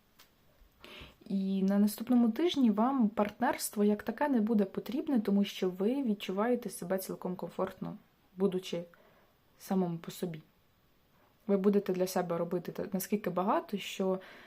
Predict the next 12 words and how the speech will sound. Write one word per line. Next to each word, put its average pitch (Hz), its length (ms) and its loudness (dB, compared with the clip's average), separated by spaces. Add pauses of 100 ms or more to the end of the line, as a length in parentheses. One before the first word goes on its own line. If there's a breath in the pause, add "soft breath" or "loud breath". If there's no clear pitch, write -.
(180 loud breath)
навіть 196 260 4
можете 196 300 0
задуматися, 180 640 -4
чи 180 120 -4
зможе 320 300 4
інша 392 320 -2
людина 208 300 4
так 165 200 -4
багато 175 280 2
для 170 80 -2
мене 170 240 0
зробити. 175 460 -4